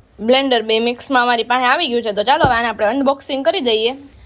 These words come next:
જોઈએ આ, આ, આ, આ બધા એલિમેન્ટ્સ અંદર છે કે નહીં એમ.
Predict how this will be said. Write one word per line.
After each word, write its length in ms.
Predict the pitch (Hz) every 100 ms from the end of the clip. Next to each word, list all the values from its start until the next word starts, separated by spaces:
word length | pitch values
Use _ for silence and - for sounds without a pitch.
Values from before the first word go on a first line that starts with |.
| - -
જોઈએ 200 | 240 285
આ, 300 | 240 233 240
આ, 380 | 233 220 233 226
આ, 320 | 208 226 226 -
આ 200 | 220 233
બધા 300 | 220 214 214
એલિમેન્ટ્સ 400 | 240 240 226 233
અંદર 200 | 233 214
છે 240 | - 285
કે 160 | 311 240
નહીં 380 | 220 240 226
એમ. 120 | 185